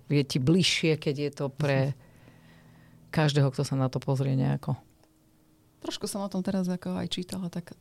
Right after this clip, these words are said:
Speaker 2: na, na to pozerám už ináč.
Speaker 1: Niektoré veci treba mať vysvetlené,
Speaker 2: Treba
Speaker 1: nie?
Speaker 2: mať
Speaker 1: Alebo,
Speaker 2: vysvetlené.
Speaker 1: alebo teda takto,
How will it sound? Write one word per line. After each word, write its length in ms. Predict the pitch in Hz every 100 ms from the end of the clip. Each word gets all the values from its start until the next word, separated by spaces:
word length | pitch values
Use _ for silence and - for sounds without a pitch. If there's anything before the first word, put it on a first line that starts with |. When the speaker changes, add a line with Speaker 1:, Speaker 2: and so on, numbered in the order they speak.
| - -
Speaker 2:
na, 160 | 180 - _ _ _
na 140 | - 180
to 120 | -
pozerám 340 | 175 175 180 170
už 140 | 165
ináč. 320 | 170 175 - - - _ _ _ _ -
Speaker 1:
Niektoré 380 | 214 220 226 208
veci 180 | 196 190
treba 220 | 160 147
mať 160 | 139
vysvetlené, 480 | 131 127 139 139 127
Speaker 2:
Treba 80 | 127
Speaker 1:
nie? 80 | 139
Speaker 2:
mať 120 | 147
Speaker 1:
Alebo, 140 | 185 214
Speaker 2:
vysvetlené. 180 | 208 196
Speaker 1:
alebo 140 | 202
teda 260 | 190 196 175 156
takto, 320 | 165 -